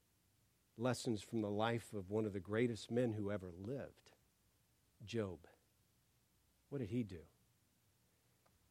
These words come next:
When he gets to the end, the last chapters of Job, God says this about him.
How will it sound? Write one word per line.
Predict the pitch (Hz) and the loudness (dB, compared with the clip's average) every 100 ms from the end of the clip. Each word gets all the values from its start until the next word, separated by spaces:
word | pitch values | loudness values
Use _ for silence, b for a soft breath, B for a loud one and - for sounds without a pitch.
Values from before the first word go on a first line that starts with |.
| _ _ _ _ _ _ _ | _ _ _ _ _ _ _
When | 110 110 | 0 2
he | 104 | 4
gets | 143 - | 4 4
to | - | 4
the | 143 127 127 | 6 10 10
end, | 123 101 92 90 - _ _ - | 8 6 0 -8 -14 _ _ -10
the | |
last | 92 101 120 123 | -2 4 4 4
chapters | - 120 120 127 113 | 2 2 4 0 0
of | 123 | -2
Job, | 98 95 87 85 | -2 -4 -4 -6
God | 92 101 101 | -4 -2 -2
says | - 113 98 | 0 0 2
this | 113 - | -2 -2
about | 101 90 82 | -6 -6 -8
him. | 78 | -14